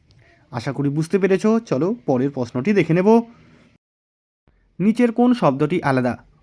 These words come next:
কি রয়েছে দেখো, চারটে ইংরেজি শব্দ, লং, লার্জ, লেন্দি, ব্রিফ। তাহলে এখানে কোন শব্দটি এখানে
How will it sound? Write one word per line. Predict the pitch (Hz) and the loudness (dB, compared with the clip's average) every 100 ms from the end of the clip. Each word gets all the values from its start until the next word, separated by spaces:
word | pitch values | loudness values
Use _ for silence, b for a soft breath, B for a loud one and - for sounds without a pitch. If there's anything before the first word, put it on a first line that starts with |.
| _ _ _ _ 175 | _ _ _ _ 0
কি | |
রয়েছে | 165 165 165 | 2 2 0
দেখো, | 160 165 170 | -2 -2 -4
চারটে | 147 - | -4 -2
ইংরেজি | 160 156 160 | -2 0 -2
শব্দ, | 160 139 143 196 233 131 | -2 -2 -2 -4 -4 0
লং, | 131 147 170 175 156 | 2 2 0 -4 -4
লার্জ, | 131 143 151 - - 135 | 0 2 0 -4 -18 -4
লেন্দি, | 127 151 156 170 165 - 123 | 0 2 0 -2 -4 -10 -10
ব্রিফ। | 123 156 - - - _ b b b b b _ _ _ _ _ _ - | 2 4 2 -8 -20 _ b b b b b _ _ _ _ _ _ -6
তাহলে | 139 165 | -2 -2
এখানে | 160 214 - | -2 -4 -2
কোন | 208 226 | 0 0
শব্দটি | - 117 120 117 | -2 -4 -4 -4
এখানে | 170 135 | -4 -4